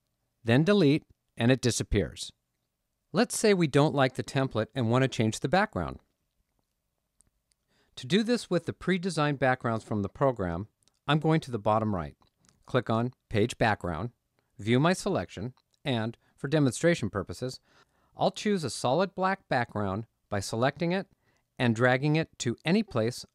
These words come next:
on the work area background, and before you can drop it, it will ask you how you prefer it to be placed.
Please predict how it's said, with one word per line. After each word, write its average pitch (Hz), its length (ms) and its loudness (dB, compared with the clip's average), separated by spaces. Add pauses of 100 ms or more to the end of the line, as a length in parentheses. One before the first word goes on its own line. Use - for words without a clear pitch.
on 113 80 -4
the 110 80 -2
work 139 280 -2
area 170 240 0
background, 107 580 -6 (300)
and 98 180 -6
before 151 360 0
you 151 120 -2
can 113 160 -2
drop 196 320 -2
it, 113 140 -6 (540)
it 196 140 -2
will 185 160 0
ask 143 300 -2
you 147 120 -2
how 147 140 -2
you 160 140 0
prefer 117 360 -4
it 117 100 -4
to 135 80 -16
be 165 100 -6
placed. - 520 -4